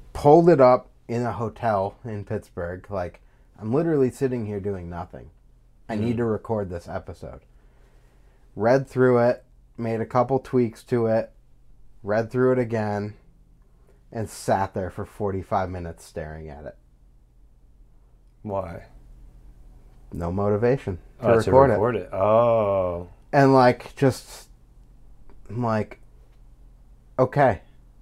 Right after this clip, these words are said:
Speaker 1: just hit record. All you have to do is hit record.
Speaker 2: Right.
Speaker 1: So I did it. Uh, you might have known listening to it that I was,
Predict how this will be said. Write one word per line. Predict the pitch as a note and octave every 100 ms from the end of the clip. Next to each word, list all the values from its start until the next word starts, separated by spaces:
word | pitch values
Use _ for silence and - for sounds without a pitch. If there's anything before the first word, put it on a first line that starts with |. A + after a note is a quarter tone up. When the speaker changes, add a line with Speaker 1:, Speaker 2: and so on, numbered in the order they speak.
| - - - - - - - - - -
Speaker 1:
just | A#2+ B2+ - - _
hit | - C3 -
record. | A#2+ - A2 E2 - _ - _ _ _ _ _ - - _
All | B2 C3+ E3
you | D#3+
have | D#3+ -
to | C3
do | C#3
is | A2+
hit | B2+
record. | A2 - A#2 D#2+ D2 - - _ _ - - - _ _ - _
Speaker 2:
Right. | F#2 E2+ G#2 - - - - - _ - _ _ -
Speaker 1:
So | - C#3 C3 C3+
I | D3
did | C#3 B2+ A2+
it. | C3 - _
Uh, | C#3+ C3+ C3+ -
you | D3
might | C#3+ B2 C3+
have | C#3 B2+ - -
known | C#3+ C#3 C#3 C#3 C#3 C#3 - _
listening | - C3+ C3+ - C#3+ C3
to | D3 D3
it | C#3+ A#2+
that | A#2
I | A2 A2
was, | A2